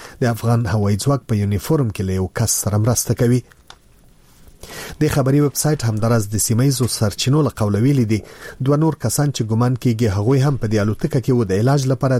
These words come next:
د ترمز یو روغتون ته انتقال شوي. د ازبکستان حکومت پرون خبر ورکړ چې څلور اتیا تنه هغه افغان سرتیري نیولي چې د هیواد ته اوښتي وو او د علاج غوښتنه یې کوله. له ازادۍ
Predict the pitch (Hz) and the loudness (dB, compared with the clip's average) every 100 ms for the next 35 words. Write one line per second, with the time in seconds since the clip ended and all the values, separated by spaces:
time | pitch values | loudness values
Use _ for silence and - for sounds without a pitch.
0 | 110 98 - 101 135 143 - 117 104 95 | 0 -2 -2 0 2 0 -4 -4 -2 0
1 | 101 - 160 143 98 98 - 113 117 - | -2 -2 -2 0 0 -2 -2 -2 0 0
2 | 127 117 - - - 123 110 120 - 147 | 0 -2 -8 -16 -2 -2 0 -2 -2 0
3 | 143 110 127 123 - 110 110 - 113 147 | 0 0 0 0 0 -2 -2 -2 0 2
4 | 117 - 107 - 107 - - - - - | 2 0 -4 -2 -4 -4 -20 -16 -6 0
5 | 120 139 151 139 - 113 - 120 107 - | 2 2 0 -2 -6 -8 -4 -2 -2 0
6 | 107 107 98 107 104 - 110 104 - 104 | -2 0 0 0 0 0 -2 0 0 -2
7 | - 131 113 101 104 123 147 135 113 101 | 0 0 2 0 0 2 2 0 0 0
8 | 90 101 101 117 120 135 151 151 151 - | 0 -2 -2 0 0 2 0 0 -2 -16
9 | - 123 117 101 - 101 95 - - 101 | -6 -2 0 0 0 0 0 -4 -6 -2
10 | 107 - 113 107 - 113 117 113 _ _ | -2 0 0 0 2 2 2 0 _ _
11 | _ - _ _ - _ - - - - | _ -20 _ _ -20 _ -20 -20 -20 -20
12 | - - - - - - - 101 107 98 | -20 -20 -20 -20 -20 -8 -2 0 2 2